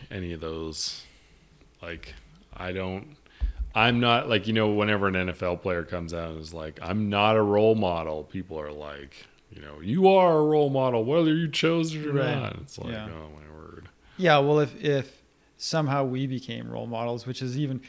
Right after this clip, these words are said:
Speaker 2: less likely
Speaker 1: There's
Speaker 2: than
Speaker 1: not a chance.
Speaker 2: <laughs> Yeah. But if, if, say, it were to happen,
Speaker 1: Mm-hmm.
Speaker 2: the takeaway that people should, should have is, is not our specific ideas,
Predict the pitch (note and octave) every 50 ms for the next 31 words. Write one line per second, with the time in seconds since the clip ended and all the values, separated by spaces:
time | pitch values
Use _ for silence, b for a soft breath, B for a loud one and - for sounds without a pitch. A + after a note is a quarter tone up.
0 | B B B _ - A#2+ B2 C3 C3+ C3+ C3 - - B2+ A#2+ A#2+ A2+ - - -
1 | - - - E3+ - - C#3 C3 F#3+ - G#2 G2+ G2+ G2+ G2 G2+ G#2+ - - G2
2 | - - - - F2+ D#2+ D2+ D2 C#2+ - F3 - - - F#3 - - D3+ - B
3 | B B B B B B - E3 E3+ E3 E3 D3+ - - - F#3 D3+ - - -
4 | F3 E3+ E3+ E3+ D#3+ C#3+ D3 D3 C3 C3+ C#3 C#3+ D3+ D3+ D3+ D3 C#3 B2+ A2+ A#2+
5 | A#2 A2+ A2+ - B2+ A#2+ A#2+ A#2 F#2+ F#2+ E2 D2 F2 E2+ D#2+ C3+ - - _ -
6 | - C#3+ D3 D3+ C#3+ - - - F#3+ A#3+ C4+ - G#3 D#3+ D3 C3+ C3+ C3+ C3 C3+
7 | B2 - - D3 C3 C3 C3 B2+ B2 - - C#3+ C3 A#2+ - - - b b b
8 | b b b - - B2 B2 C#3 D#3+ D#3+ D3 C3 C3+ B2+ A#2+ A#2 - b b b
9 | b b - C#3+ C3 B2 C#3+ D3 D3 D3 D#3 - - D#3+ C#3 B2+ - - - C3
10 | - - - C3 - C3+ B2+ - - - - - - B2+ C#3 E3 G3 A3 G3+ -